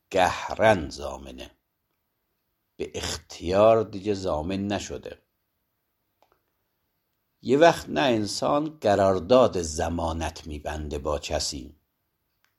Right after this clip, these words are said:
مثلاً فردی بدهکار،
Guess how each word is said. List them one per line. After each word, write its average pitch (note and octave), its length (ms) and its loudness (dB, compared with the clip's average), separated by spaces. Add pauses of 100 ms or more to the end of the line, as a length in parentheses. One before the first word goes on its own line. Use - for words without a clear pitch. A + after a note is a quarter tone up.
(680)
مثلاً C3 400 0
فردی B2 580 2
بدهکار، G#2+ 960 0